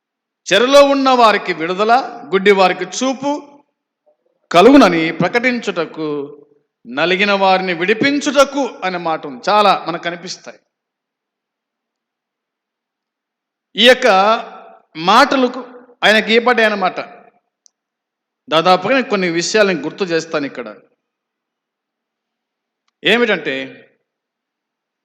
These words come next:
"ఆయన నన్ను అభిషేకించెను" అని ఉంది. "ఆయన నన్ను అభిషేకించెను." తన ఆత్మ అభిషేక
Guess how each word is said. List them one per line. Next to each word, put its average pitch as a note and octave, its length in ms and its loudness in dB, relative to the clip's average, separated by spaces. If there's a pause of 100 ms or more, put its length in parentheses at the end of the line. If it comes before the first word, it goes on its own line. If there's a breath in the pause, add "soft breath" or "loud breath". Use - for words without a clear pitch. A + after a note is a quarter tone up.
(280)
"ఆయన F3+ 340 4
నన్ను A3+ 360 0
అభిషేకించెను" A#3+ 1500 0
అని E3 120 -8
ఉంది. B2 280 -16 (160)
"ఆయన F3+ 400 0
నన్ను F3+ 420 -6
అభిషేకించెను." F3+ 1400 -6 (2250)
తన G3+ 100 0
ఆత్మ A3+ 920 0
అభిషేక A#3 580 -2